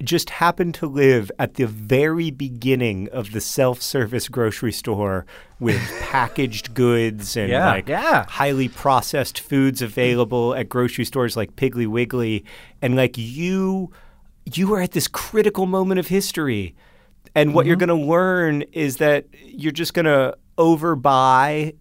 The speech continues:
Speaker 1: and then there's gonna be a lot of food spoilage.
Speaker 2: That, and that's gonna be a thing for the, for a hundred years after that.
Speaker 1: Okay, Hank, we have another question. It's from Natalie, who writes, "Dear John and Hank, I'm a big fan of fantasy, and I follow a lot of production companies. It seems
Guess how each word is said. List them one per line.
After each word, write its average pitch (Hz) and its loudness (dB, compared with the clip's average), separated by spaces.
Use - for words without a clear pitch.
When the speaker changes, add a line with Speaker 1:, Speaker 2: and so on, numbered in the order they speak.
Speaker 1:
and 143 2
then 147 0
there's 139 -6
gonna 160 -2
be 165 0
a 165 -2
lot 160 2
of - -4
food 196 -4
spoilage. - -10
Speaker 2:
That, 170 6
and 165 4
that's 175 4
gonna 160 4
be 151 6
a 135 6
thing 135 2
for 139 2
the, 131 2
for 123 2
a 110 0
hundred 135 4
years 120 0
after 117 0
that. 90 -6
Speaker 1:
Okay, 139 2
Hank, 95 -4
we 160 0
have 151 4
another 120 0
question. 113 -2
It's 131 -8
from 139 -4
Natalie, 110 0
who 131 -6
writes, 131 -2
"Dear 180 0
John 175 0
and 156 0
Hank, 151 -2
I'm 180 0
a 240 0
big 254 -6
fan 175 2
of 117 -4
fantasy, 139 -2
and 131 -4
I 113 -2
follow 143 2
a 113 0
lot 120 2
of 113 -2
production 120 -2
companies. 175 -6
It 160 -6
seems 233 -2